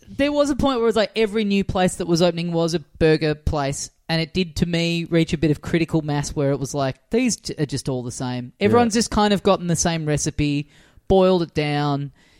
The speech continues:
Speaker 1: You know, there was, like, Grill that was trying to do a healthier thing, and then there was, like, Huckster Burger going for, like, the
Speaker 2: That's what I was gonna
Speaker 1: that's
Speaker 2: say.
Speaker 1: the American style, and it's like,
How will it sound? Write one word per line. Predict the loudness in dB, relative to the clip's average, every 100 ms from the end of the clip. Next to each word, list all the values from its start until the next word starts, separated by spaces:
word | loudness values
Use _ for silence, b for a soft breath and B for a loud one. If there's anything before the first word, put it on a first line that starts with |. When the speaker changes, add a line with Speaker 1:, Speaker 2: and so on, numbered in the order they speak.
| b
Speaker 1:
You | 2
know, | 4
there | 6 6
was, | 4
like, | 2 -2 _
Grill | 0 4 6 6 6
that | 2
was | 0 -2
trying | -2 -2
to | 0
do | 2 2
a | 0
healthier | 0 -2 -2 -6
thing, | -4 -6 -4
and | -4
then | -4
there | -4 -4
was, | -4
like, | -6 -6 -10 b b b b
Huckster | -6 -4 -4 -2
Burger | 0 0 -2
going | -4 -6
for, | -6
like, | -8 -6
the | -2 0
Speaker 2:
That's | 2
what | 4
I |
was | 6
gonna | 6
Speaker 1:
that's | 6 6
Speaker 2:
say. | 4
Speaker 1:
the | 4
American | 2 4 4 4 2 2
style, | 2 2 4 6 6 4
and | 2
it's | 0
like, | 2 2